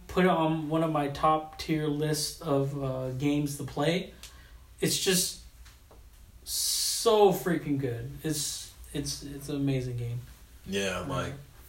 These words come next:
Speaker 2: <clears throat> like, you told me about it, I think.
Speaker 1: Yeah.
Speaker 2: Yeah, and I was, I had no idea, and then, like, I started playing it, I was addicted to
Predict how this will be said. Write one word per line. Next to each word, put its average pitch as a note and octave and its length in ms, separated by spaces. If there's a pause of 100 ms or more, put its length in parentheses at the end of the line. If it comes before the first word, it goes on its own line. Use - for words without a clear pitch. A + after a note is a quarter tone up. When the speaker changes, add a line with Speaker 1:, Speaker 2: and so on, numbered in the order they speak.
(640)
Speaker 2:
<clears throat> G#3+ 680
like, G#2+ 320
you F3 120
told F#2 340
me E2+ 80
about E2 280
it, D#2 80
I D2+ 60 (140)
think. E2+ 160 (360)
Speaker 1:
Yeah. E3+ 380
Speaker 2:
Yeah, A2+ 280
and G#2 80
I A#2 120
was, A2 200
I C3 120
had C3+ 180
no A2 100
idea, A2 520
and G2+ 120
then, G2+ 200
like, G2 160
I G#2 60
started A2 360
playing A2+ 340
it, F#2+ 80
I G2+ 80
was G2+ 120
addicted G2+ 440
to - 100